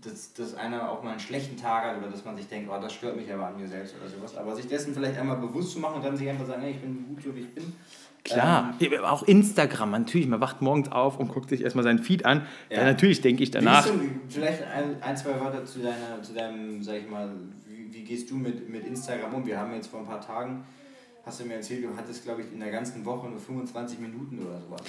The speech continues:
Speaker 1: Fand ich auch
Speaker 2: Ja,
Speaker 1: krass.
Speaker 2: das habe ich stark geändert bei mir, weil, also früher, ich merkte das einfach, hey, ich wurde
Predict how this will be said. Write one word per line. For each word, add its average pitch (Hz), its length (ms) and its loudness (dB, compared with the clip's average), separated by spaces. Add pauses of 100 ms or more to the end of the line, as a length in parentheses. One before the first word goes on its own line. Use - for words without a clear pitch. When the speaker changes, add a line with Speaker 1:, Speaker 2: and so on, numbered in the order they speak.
(100)
Speaker 1:
Fand - 160 -10
ich - 40 -12
auch - 180 -8
Speaker 2:
Ja, 139 260 8
Speaker 1:
krass. 165 140 0
Speaker 2:
das 165 140 2
habe 208 140 8
ich 233 140 2 (680)
stark 160 300 2
geändert 180 480 4
bei 110 80 4
mir, 101 220 4
weil, 113 160 8
also 139 180 4
früher, 160 300 6
ich 139 100 2
merkte 165 300 6
das 139 120 4
einfach, 131 300 2 (300)
hey, - 140 -2
ich 117 200 -4
wurde 160 260 4